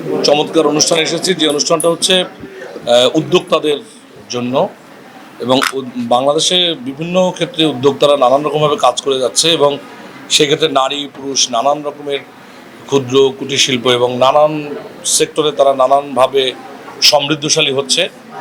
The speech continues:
এবং এই ধরনের একটি অনুষ্ঠানে আসতে পেরে নিজেকে আমি খুবই, আহ, লাকি মনে করছি এই কারণে, কারণ আমার আসলে কখনোই এই ধরনের প্রোগ্রামে আসা হয় নাই।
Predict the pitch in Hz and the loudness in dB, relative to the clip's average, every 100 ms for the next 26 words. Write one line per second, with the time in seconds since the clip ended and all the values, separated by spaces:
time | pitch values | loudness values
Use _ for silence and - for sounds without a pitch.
0 | - - - 135 156 156 165 196 202 196 | -16 -10 -2 0 2 2 2 2 2 -2
1 | 196 190 170 165 185 180 170 147 - 160 | -2 -2 0 0 2 2 4 2 0 -4
2 | 170 160 147 151 156 147 147 139 139 139 | -2 -4 -4 -2 -4 -4 -10 -14 -12 -10
3 | 131 131 - - - - - - 117 120 | -8 -10 -16 -20 -20 -20 -18 -4 2 2
4 | 117 123 131 - 143 139 135 - - - | 2 2 2 0 -4 -4 -6 -12 -20 -18
5 | 117 123 127 123 - 127 135 139 135 127 | -6 0 0 2 0 0 0 -2 0 2
6 | 123 123 117 - - - - 127 151 156 | 2 0 -10 -18 -20 -18 0 2 2 0
7 | 170 165 156 170 180 180 156 147 160 160 | -4 -4 -4 -4 -6 -4 -2 -2 -2 -2
8 | 151 143 143 120 - 110 110 110 | -6 -2 0 0 0 -2 -4 -8